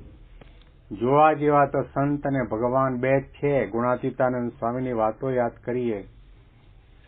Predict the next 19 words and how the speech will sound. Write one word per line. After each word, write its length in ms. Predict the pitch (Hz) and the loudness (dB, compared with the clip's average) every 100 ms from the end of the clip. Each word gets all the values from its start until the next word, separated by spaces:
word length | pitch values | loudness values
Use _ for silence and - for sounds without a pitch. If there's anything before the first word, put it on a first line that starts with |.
| - - | -20 -14
એને 200 | 120 117 113 | -6 -4 -4
જોવાનું 580 | 101 120 123 123 120 117 | -2 0 2 2 0 -2
મૂકી 520 | 113 117 - 147 151 151 139 - - - - - - - - | -2 -4 -2 -2 0 -2 -6 -18 -20 -20 -20 -20 -20 -20 -20
અને 180 | - 113 | -10 -8
સત્સંગની 760 | 107 123 - - 131 127 123 120 | -6 -8 -8 -4 -2 0 -2 0
અંદર 320 | 117 110 - - - - - - _ | -2 -2 -4 -6 -16 -20 -20 -20 _
ખણખોત, 580 | - 127 127 - 127 127 - | -4 -2 -2 -6 -4 -4 -6
ખણખોત 540 | - 123 117 - 120 - | -6 -6 -4 -4 -4 -4
કર્યા 300 | 117 120 123 | -2 2 2
કરે, 300 | 123 123 123 120 | 2 0 2 0
નિંદા 460 | 113 113 117 117 113 | 0 -2 0 0 -2
કર્યા 420 | 113 113 123 123 | -2 0 2 2
કરે, 220 | 123 123 120 | 0 0 0
ટીકા 500 | 117 120 110 123 117 | -4 -6 -4 -2 -2
કર્યા 380 | - 120 123 127 | -2 -4 0 0
કરે, 300 | 123 123 123 113 110 - - - - _ - _ _ _ - - - - | 0 -2 0 -2 -6 -18 -20 -20 -20 _ -20 _ _ _ -20 -20 -20 -10
અવગુણ 480 | 123 127 123 127 120 117 - - - - 117 | -2 0 2 0 0 -2 -12 -20 -20 -10 -4
ગાયા 460 | 113 131 143 143 135 | 2 4 4 4 0
કરે, 280 | 123 117 | -2 -2